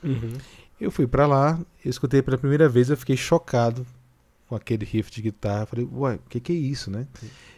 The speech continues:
Speaker 2: E fazendo uma confidência aqui, quem me levou foi uma namorada, né? Ela era um pouquinho mais experiente do que eu. Falou, "Ó, você tem que entender o blues, você é guitarrista e tal."
Speaker 1: Isso no Kingston, né?
Speaker 2: Enfim, eu fiquei apaixonado.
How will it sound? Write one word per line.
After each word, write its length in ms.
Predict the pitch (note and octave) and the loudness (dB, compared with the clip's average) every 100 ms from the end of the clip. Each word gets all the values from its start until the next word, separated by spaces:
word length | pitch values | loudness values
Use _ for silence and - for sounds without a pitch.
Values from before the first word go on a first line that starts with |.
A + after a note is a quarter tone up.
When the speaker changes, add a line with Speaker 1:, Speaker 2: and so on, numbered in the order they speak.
| _ | _
Speaker 2:
E 460 | - G2+ G2 G2 G2 | -6 -2 0 -2 -4
fazendo 400 | - - F3 D3 | -8 -6 -2 -2
uma 60 | C3+ | -2
confidência 560 | - A#2+ B2 G#2+ A2 A#2+ | -4 -8 -4 -4 -4 -6
aqui, 260 | - B2+ - | -6 -8 -4
quem 120 | E3 | -4
me 80 | D3 | 0
levou 220 | A2+ A2 | -2 -2
foi 160 | - | -4
uma 60 | A2 | -4
namorada, 520 | A2 A2 A2+ A#2 D#3+ | -2 0 0 0 -2
né? 160 | B2 C#3 - _ D3+ | -4 -8 -12 _ -16
Ela 120 | - | -10
era 40 | A2+ | -10
um 40 | |
pouquinho 500 | - A2+ - B2+ B2+ | -6 -8 -4 -2 0
mais 340 | A#2 A2 G#2+ | 0 0 0
experiente 540 | G#2+ - A#2 G#2+ A#2 B2 | -2 -2 -2 0 -2 -2
do 100 | B2 | -8
que 220 | A#2+ A2+ | -4 -2
eu. 140 | G#2+ | -2
Falou, 260 | A#2+ C#3 B2+ | -2 -6 -6
"Ó, 180 | G#2 G2+ | -6 -10
você 160 | - | -10
tem 160 | A2+ - | -10 -10
que 140 | - | -12
entender 380 | C#3 A#2+ G2 G#2+ | -12 -8 -4 -4
o 20 | |
blues, 360 | G#2 G2 A2 A#2+ | -4 -6 -4 -6
você 240 | G2 - A2 | -8 -10 -8
é 20 | |
guitarrista 800 | G#2 - G#2+ G2 A2+ B2+ B2 - | -8 -10 -8 -6 -4 -4 -8 -14
e 120 | - | -14
tal." 240 | B2 C#3 | -10 2
Speaker 1:
Isso 240 | D#3 D#3+ F#3 | 4 6 8
no 120 | G3 | 8
Kingston, 580 | - F3+ E3 B2+ - B2 | 10 8 8 6 2 2
né? 220 | B2 E3 - - | 2 0 -8 -10
Speaker 2:
Enfim, 420 | - F#3+ - A2 - _ _ - | -4 -4 -4 -8 -10 _ _ -2
eu 100 | - | -2
fiquei 120 | - | 0
apaixonado. 540 | - C3 G#2 D#2+ - | -2 -2 -4 -8 -12